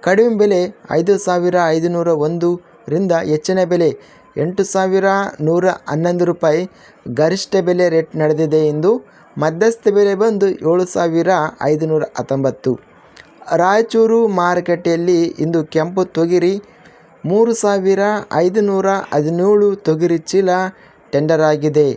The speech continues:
ಕಡಿಮೆ ಬೆಲೆ ಏಳು ಸಾವಿರ ಹದಿನೈದು, ಹೆಚ್ಚಿನ ಬೆಲೆ ಏಳು ಸಾವಿರ ಎಂಟುನೂರ ಮೂವತ್ತು, ಮಧ್ಯಸ್ಥ ಬೆಲೆ ಏಳು ಸಾವಿರ ಐದುನೂರ ಎಂಬತ್ತು. ಬಳ್ಳಾರಿ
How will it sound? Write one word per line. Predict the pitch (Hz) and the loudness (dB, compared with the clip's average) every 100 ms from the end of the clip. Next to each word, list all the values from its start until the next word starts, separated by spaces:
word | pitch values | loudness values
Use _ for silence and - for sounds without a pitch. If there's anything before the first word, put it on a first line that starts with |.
| - _ _ _ - | -6 _ _ _ 0
ಕಡಿಮೆ | 175 196 226 | 2 4 4
ಬೆಲೆ | 214 214 214 214 - 151 156 | 2 2 2 0 -4 -2 0
ಏಳು | 190 190 | 0 0
ಸಾವಿರ | 190 190 185 190 196 185 - | 0 0 0 0 0 -2 -4
ಹದಿನೈದು, | 139 160 180 180 185 180 175 - - _ _ - | -2 0 0 0 -2 -4 -10 -20 -20 _ _ -2
ಹೆಚ್ಚಿನ | 165 - - 202 208 | -2 -2 -2 0 2
ಬೆಲೆ | 202 196 156 - - - _ 135 170 | 2 2 -2 -6 -18 -20 _ -2 0
ಏಳು | 196 190 | 0 0
ಸಾವಿರ | 185 180 180 175 160 | -2 -2 0 0 -2
ಎಂಟುನೂರ | 170 180 170 160 156 143 | -4 -2 -2 0 -2 -2
ಮೂವತ್ತು, | 139 156 156 - 175 180 - _ _ 123 | -2 -2 -4 -4 -4 -4 -12 _ _ -6
ಮಧ್ಯಸ್ಥ | 143 143 180 185 - 156 | -4 -2 -2 -2 -6 -4
ಬೆಲೆ | 185 175 170 - 147 | -2 0 -2 -2 -2
ಏಳು | 165 165 - | 0 -2 -4
ಸಾವಿರ | 156 156 156 160 156 - 135 | -2 -2 -2 -2 -4 -4 -4
ಐದುನೂರ | 147 151 151 156 156 131 | -2 -2 -2 -2 -2 -2
ಎಂಬತ್ತು. | 139 135 120 - 170 240 _ _ _ _ _ _ - 139 | -2 -4 -4 -4 -4 -4 _ _ _ _ _ _ -8 -2
ಬಳ್ಳಾರಿ | 180 202 220 240 220 | 0 0 2 2 2